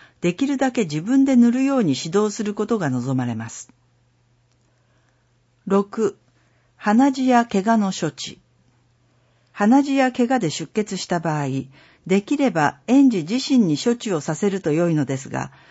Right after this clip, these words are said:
それが難しいときは、職員が使い捨ての手袋をつけて処置をします。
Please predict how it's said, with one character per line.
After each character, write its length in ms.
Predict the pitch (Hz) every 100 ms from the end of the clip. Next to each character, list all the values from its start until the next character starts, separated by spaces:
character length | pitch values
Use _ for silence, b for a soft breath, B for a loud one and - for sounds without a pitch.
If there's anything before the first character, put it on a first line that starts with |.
| b
そ 180 | - 226
れ 120 | 254
が 140 | 277 262
難 360 | 214 226 254
し 180 | 247 247
い 40 | 233
と 140 | 233
き 120 | -
は、 240 | 143 127 - b b
職 360 | - 208 285
員 220 | 269 214
が 240 | 147 139 -
使 300 | - - 277
い 100 | 285
捨 100 | 277
て 120 | - 254
の 120 | 247
手 120 | 240
袋 360 | 247 262 220 170
を 80 |
つ 140 | 147 -
け 100 | 143
て 100 | 147
処 160 | -
置 200 | 170 -
を 80 | 135
し 160 | 120 123
ま 120 | 123
す。 240 | - -